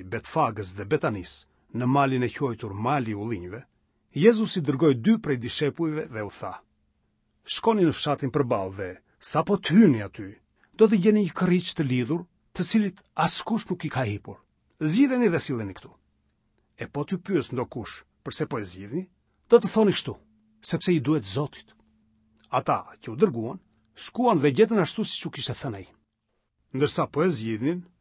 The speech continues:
të zotët e kërriçit u thanë: "Përse po e zgjidhni kërriçin?" Ata thanë: "I duhet Zotit." Ja sollën Jezusit dhe pasi hodhën mbi kërriç rrobat e veta,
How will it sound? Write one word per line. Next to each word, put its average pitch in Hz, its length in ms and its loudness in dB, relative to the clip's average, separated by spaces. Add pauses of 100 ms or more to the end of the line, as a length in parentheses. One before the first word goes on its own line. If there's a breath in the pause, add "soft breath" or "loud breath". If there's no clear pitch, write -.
(220)
të 233 180 2
zotët 160 340 4
e 147 100 -2
kërriçit 117 400 -8
u 113 80 -8
thanë: 101 320 -10 (640)
"Përse 190 300 -2
po 220 120 6
e 185 40 8
zgjidhni 143 320 6
kërriçin?" - 420 -10 (480)
Ata 123 260 -6
thanë: 101 200 -10 (420)
"I 151 60 -2
duhet 143 240 2
Zotit." 131 380 -2 (920)
Ja 202 120 2
sollën 135 380 0
Jezusit 117 600 -8 (260)
dhe 117 160 -12
pasi 170 380 -2
hodhën 113 360 -4
mbi 101 240 -4
kërriç 131 360 -4
rrobat 131 400 -2
e 92 60 -10
veta, 90 300 -14